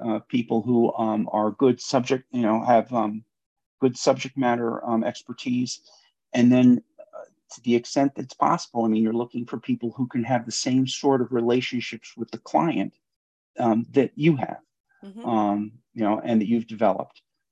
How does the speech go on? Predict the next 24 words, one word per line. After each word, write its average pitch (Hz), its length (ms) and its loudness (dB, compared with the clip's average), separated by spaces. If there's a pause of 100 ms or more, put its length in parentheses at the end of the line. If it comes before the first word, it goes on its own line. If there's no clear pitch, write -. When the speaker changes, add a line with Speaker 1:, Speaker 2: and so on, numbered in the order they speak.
(100)
Speaker 1:
Um, 110 360 -8
and 113 240 4
the, 110 200 0
you 123 120 -2
know, 110 100 0
the 113 80 -4
worst 131 360 0
thing 123 260 2
that 113 120 0
I, 110 100 2
you 117 240 -8
know, 107 220 -4 (720)
the, - 100 -8 (380)
the 123 40 0
worst 139 320 0
thing 127 160 2
I, 117 440 0
I - 20 -4
think 120 260 -2
that 110 180 2
I 110 120 -2
could 107 180 -10
do 123 300 4
is, 110 220 -2